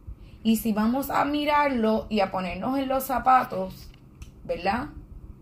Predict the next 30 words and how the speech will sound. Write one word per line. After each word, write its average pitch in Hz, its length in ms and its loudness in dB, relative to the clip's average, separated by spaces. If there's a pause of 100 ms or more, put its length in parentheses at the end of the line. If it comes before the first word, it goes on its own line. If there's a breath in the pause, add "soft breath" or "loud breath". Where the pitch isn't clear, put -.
(460)
De 202 160 2
una 202 240 -2
persona 247 600 -2 (400)
que 180 100 -6
tiene 180 320 -4
dudas 226 600 -2
de 180 180 -10
cómo 175 280 -4
lo 202 140 0
puede 226 300 2
ver, 226 400 4 (1700)
puede 208 320 2
salir 196 440 0
afuera, 247 720 2 (800)
disfrutar 208 840 2 (880)
y 220 260 4 (180)
de 190 220 -2
la 185 140 2
naturaleza, 180 920 0 (380)
del 170 200 -6
sol 180 300 -4
que 220 140 -2
sale 220 300 0
todos 214 260 0
los 220 160 2
días 220 260 2
para 185 240 0
justo 202 420 -4
e - 60 -4
injusto, 233 640 -2